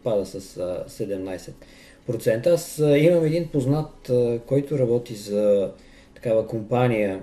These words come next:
в България. Тя беше придобита преди години от, а, чужд оператор. Компания, която разработва такъв, а, софтуер, а, за онлайн залагания, за онлайн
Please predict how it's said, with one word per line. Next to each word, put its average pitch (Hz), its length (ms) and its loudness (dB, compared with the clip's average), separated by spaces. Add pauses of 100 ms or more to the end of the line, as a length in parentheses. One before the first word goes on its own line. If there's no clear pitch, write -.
в 104 100 -12
България. 98 500 -2
Тя 107 120 0
беше 92 220 -4
придобита 104 480 -8
преди 92 260 -10
години 98 360 -8
от, 90 220 -14
а, 90 160 -8
чужд - 300 -18
оператор. 156 580 -6
Компания, 127 420 0
която 113 340 -2 (240)
разработва 110 840 0
такъв, - 400 -16
а, 92 220 -8 (320)
софтуер, 101 520 -2
а, 87 260 -4 (160)
за 95 480 -6 (280)
онлайн 98 600 -4 (160)
залагания, 127 600 -2
за 104 100 -4
онлайн 92 400 -6